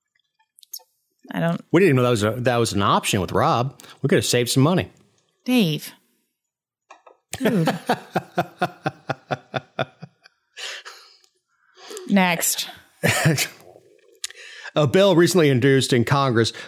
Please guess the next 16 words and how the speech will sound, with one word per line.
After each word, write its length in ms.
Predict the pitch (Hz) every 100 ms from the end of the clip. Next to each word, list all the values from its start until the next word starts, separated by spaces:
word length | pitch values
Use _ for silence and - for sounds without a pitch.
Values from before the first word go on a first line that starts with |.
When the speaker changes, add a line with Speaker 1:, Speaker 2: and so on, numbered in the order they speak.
| -
Speaker 2:
would 160 | 135
give 180 | 135 131
victims 460 | 101 156 175 202 180
of 100 | 101
domestic 640 | 123 117 151 - 165 - -
abuse 580 | 139 107 123 107 - -
more 380 | 120 139 180 156
leeway 480 | 135 127 120 117 123
in 300 | 117 107 101
dipping 380 | 139 143 156
into 200 | 131 127
their 120 | 120 113
retirement 580 | 113 - 135 135 110
accounts. 400 | 98 - 101 87 - - - - -
This 220 | 156 165
is, 300 | 202 -